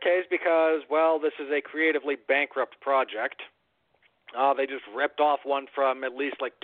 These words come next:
two other movies, I think, have done this exact same bit where, no, the game we are watching was played in the past. And I won't tell you which movies those, that particular bit comes from in the franchise, 'cause you may as well have some degree of mystery around these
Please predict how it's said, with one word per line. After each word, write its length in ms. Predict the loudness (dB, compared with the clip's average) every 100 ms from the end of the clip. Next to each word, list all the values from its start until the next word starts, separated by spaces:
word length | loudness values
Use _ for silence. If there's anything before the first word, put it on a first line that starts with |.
| -6
two 120 | 0
other 180 | 0 0
movies, 380 | -4 -8 -8 -8
I 60 | -8
think, 220 | -8 -10
have 200 | -12 -2
done 260 | 2 2
this 120 | -2 -12
exact 460 | -14 -4 0 0 -2 -6
same 240 | -6 -6 -4
bit 240 | 0 0 0
where, 300 | -4 -2 -2 -6 -16 -20 _ _ _ -4
no, 380 | 2 4 4 2
the 140 | -2 -6 _ _ _ _ 0
game 320 | 4 4 2
we 100 | 0
are 120 | 2
watching 420 | 2 2 2 -4
was 120 | -8 -4
played 220 | 0 0
in 100 | -2
the 80 | -8
past. 600 | -6 -4 -2 -4 -10 -16 -20 _ _ _ _ -12
And 100 | -4
I 20 |
won't 200 | -4 0
tell 180 | 2 2
you 120 | 2
which 180 | 0 -2 -4
movies 300 | -4 -2 -4
those, 320 | -2 -2 -4 -10 -20 _ _ 0
that 180 | 2
particular 360 | 0 -4 -4 -6
bit 260 | -4 -6 -4
comes 240 | -6 -4
from 200 | -6 -6
in 80 | -6
the 60 | -12
franchise, 460 | -10 -12 -10 -8 -8
'cause 140 | -10 -14
you 80 |
may 100 | -10
as 100 | -8
well 120 | -6 -6
have 120 | -6 -4
some 260 | -4 -4 -6
degree 280 | -10 -6
of 100 | -8
mystery 380 | -8 -12 -10 -8
around 280 | -8 -8 -10
these 160 | -12